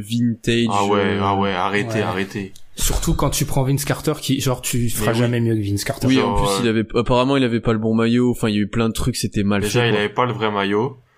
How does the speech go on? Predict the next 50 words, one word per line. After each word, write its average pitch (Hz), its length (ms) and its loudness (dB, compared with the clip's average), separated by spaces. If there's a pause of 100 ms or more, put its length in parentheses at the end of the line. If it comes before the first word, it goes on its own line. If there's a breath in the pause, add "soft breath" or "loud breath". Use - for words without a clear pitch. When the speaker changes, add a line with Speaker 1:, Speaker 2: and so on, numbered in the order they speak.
(240 soft breath)
Speaker 1:
Oui, 131 300 2
voilà, 113 180 0
c'est 107 140 -6
ça. 104 160 -2
Speaker 2:
Et 92 100 0
il 95 100 0
avait 104 100 4
pas 131 160 0
Speaker 1:
Et, 117 40 0
Speaker 2:
le 107 60 -2
Speaker 1:
euh, - 20 0
Speaker 2:
short. - 500 -2 (600)
Il 101 120 -14
avait... 92 140 -2
non, 92 100 -4
mais 95 100 0
attends, 104 200 -2
il 101 100 -2
a 80 60 -2
un 90 40 -4
short 92 300 -4
du 95 160 -6
Jazz. 104 400 -2 (720)
Speaker 1:
<laughs> 127 60 -2 (1200 loud breath)
Alors, 123 200 -2
La-, 139 280 0
Larry 139 260 2
Nance, 175 180 2
ça 139 120 0
avait 113 160 0
du 110 300 -6
sens 139 520 -2
par 104 120 -2
rapport 98 320 -2
à 95 60 -4
son 95 200 -6
père. 113 220 0
Enfin, 104 180 -6
tu - 140 -8
vois, 127 140 2
c-, - 240 -8
ça - 140 -2
avait 101 100 0
vraiment 127 280 0
du 101 120 -10
sens - 420 -4
parce - 100 -10
qu'en 107 120 -2
plus, 117 120 -8
c'était - 220 -4